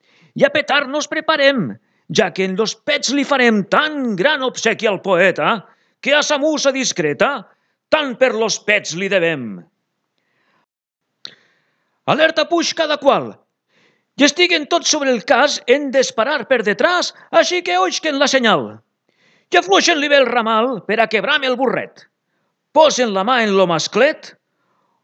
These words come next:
obrin-li bé l'aixeta, i en oir la palmadeta, cloixca el pet i visca el pet! Fi del poema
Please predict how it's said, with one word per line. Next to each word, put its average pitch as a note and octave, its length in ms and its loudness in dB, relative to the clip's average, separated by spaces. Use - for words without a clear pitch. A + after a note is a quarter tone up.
obrin-li D#4 800 2
bé C#4+ 100 4
l'aixeta, G#3+ 460 0
i E3+ 120 4
en F4 240 4
oir E4+ 320 -2
la D#4 80 2
palmadeta, D4 600 2
cloixca C#4+ 480 4
el G#3 100 0
pet C4 360 2
i E4 200 4
visca F4 560 2
el D#4 160 -10
pet! D#4 480 -2
Fi C#3+ 360 4
del G2 160 0
poema A2+ 460 2